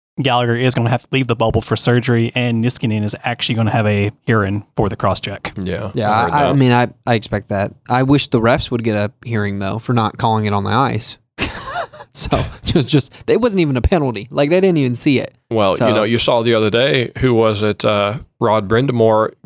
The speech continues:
Speaker 2: made some comments in the post-game show, uh, about the referees, and, uh,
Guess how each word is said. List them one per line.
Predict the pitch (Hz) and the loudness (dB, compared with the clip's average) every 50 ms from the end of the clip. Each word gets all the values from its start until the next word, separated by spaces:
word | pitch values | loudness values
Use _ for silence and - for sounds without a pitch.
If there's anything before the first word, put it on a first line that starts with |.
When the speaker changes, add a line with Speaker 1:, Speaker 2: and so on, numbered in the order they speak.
| 110 - - | -16 -8 -4
Speaker 2:
made | - 120 117 - | -2 -2 -2 -2
some | - 117 | -2 -4
comments | - - 117 113 113 117 123 123 120 - - | -2 -2 0 0 0 0 0 -2 -2 -2 -2
in | - 117 110 | -2 -2 -2
the | 107 | 0
post-game | 101 120 117 123 135 - - - 113 110 107 107 104 107 | 0 0 0 0 0 -2 -2 0 0 2 0 0 -2 -2
show, | - - 117 110 110 110 113 120 127 - _ _ _ _ _ _ _ - | -2 0 2 2 2 2 2 0 -2 -6 _ _ _ _ _ _ _ -2
uh, | - | 0
about | 101 101 98 113 110 110 - | 0 0 0 0 -2 -2 -2
the | 110 | 0
referees, | 107 113 113 - - 110 110 117 139 147 139 127 123 - - _ _ - | 0 0 0 0 -2 0 0 0 2 0 0 -2 -4 -6 -10 _ _ -8
and, | - 113 110 110 110 110 107 | -4 -2 -2 -2 -2 -2 0
uh, | 104 104 107 107 104 | 0 0 0 -2 -4